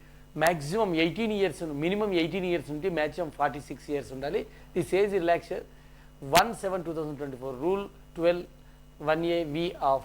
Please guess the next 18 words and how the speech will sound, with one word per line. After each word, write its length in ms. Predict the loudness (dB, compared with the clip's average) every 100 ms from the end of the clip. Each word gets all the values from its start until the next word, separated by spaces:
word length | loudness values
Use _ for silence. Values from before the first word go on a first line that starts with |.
| -8 -20 -20 -10
state 260 | 0 0 2
and 100 | -2 -4 -14 -20 -20 -20 -2
subordinate 520 | 2 6 4 2 -4 -4
service 260 | -4 -6 -6
rules 180 | -10 -10
ప్రకారము 640 | -10 -6 -6 -4 -4 -6 -8 -14 -14
ఉండాలి. 400 | -10 -8 -8 -10 -16 -20 -6 2
Upper 200 | 4 6 6
age 120 | 4
limit 200 | -2 -2 -4 2
forty-six 380 | 0 0 -6 -8 -10 -10 -6
in 60 | -4 -2
consider 340 | -2 0 0 4
the, 100 | 2 2
for 100 | 0 0
the 60 | -2 -4
G 120 | 0
O 40 | 2